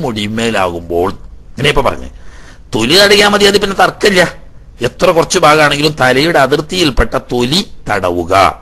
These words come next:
അല്ലെങ്കിൽ മുടി തടകുക. പക്ഷെ മുടി മാത്രമാണ്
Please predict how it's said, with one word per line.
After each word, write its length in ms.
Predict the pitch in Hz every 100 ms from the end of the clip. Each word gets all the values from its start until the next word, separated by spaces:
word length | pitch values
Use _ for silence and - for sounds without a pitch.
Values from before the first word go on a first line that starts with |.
| - - - - - - - - 123
അല്ലെങ്കിൽ 600 | 147 156 170 170 202 240 214
മുടി 220 | 147 120 104
തടകുക. 440 | 90 80 78 78 -
പക്ഷെ 180 | - 233 240
മുടി 220 | 226 240 208
മാത്രമാണ് 640 | 190 - 185 156 127 127